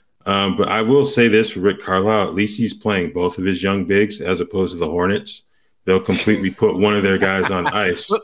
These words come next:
Speaker 2: Right. Let's
Speaker 1: Yeah.
Speaker 2: give you a one game to see what you
Speaker 1: Yeah.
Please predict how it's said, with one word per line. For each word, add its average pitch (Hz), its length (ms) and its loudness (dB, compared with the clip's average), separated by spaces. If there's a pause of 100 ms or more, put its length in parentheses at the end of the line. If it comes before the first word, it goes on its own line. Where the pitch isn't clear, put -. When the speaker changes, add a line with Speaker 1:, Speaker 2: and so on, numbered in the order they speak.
(180)
Speaker 2:
Right. - 880 -2 (200)
Let's 214 180 4
Speaker 1:
Yeah. - 40 2
Speaker 2:
give 233 160 2
you 226 140 4
a 190 100 4
one 196 240 2
game 170 260 2
to 139 80 -2
see 156 200 0
what 156 180 0
you 139 120 6
Speaker 1:
Yeah. 131 100 4